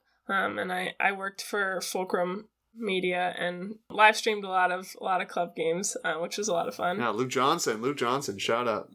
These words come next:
Speaker 1: Yeah, shout out to Luke. He's awesome. So yeah, it, it definitely was intense. Before that point, going from twenty sixteen through, I played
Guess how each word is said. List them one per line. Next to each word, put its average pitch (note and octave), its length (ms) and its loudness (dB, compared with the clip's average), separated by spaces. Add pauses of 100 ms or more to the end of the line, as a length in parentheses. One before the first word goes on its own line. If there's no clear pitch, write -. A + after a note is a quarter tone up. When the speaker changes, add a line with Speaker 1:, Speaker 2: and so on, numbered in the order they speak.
(420)
Speaker 1:
Yeah, - 240 -4
shout - 280 -2
out - 120 -8
to - 80 -4
Luke. - 220 -4
He's G3+ 160 -2
awesome. F#3+ 400 -4 (680)
So - 140 -4
yeah, G3 300 8
it, F#3+ 160 -2
it G3+ 140 -2
definitely G#3+ 460 2
was F#3 380 -2 (140)
intense. G3+ 680 -4 (240)
Before A#3+ 360 4
that G3+ 240 4
point, G3+ 300 0 (200)
going G3+ 280 0
from F#3 280 -2
twenty F#3+ 280 -4
sixteen F#3 760 -4 (640)
through, F#3+ 560 0 (400)
I F#3 140 6
played F3+ 480 -4